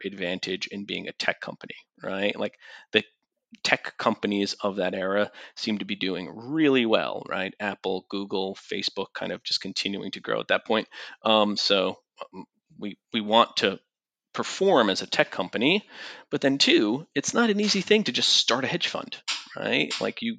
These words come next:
run through this common problem of, well, why don't you just run some money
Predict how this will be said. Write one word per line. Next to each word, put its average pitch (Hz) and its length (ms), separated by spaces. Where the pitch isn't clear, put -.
run 131 240
through 131 220
this 120 140
common 117 380
problem 123 420
of, 101 220
well, 127 280
why 101 100
don't 104 160
you 135 60
just - 300
run 131 320
some 120 200
money 117 440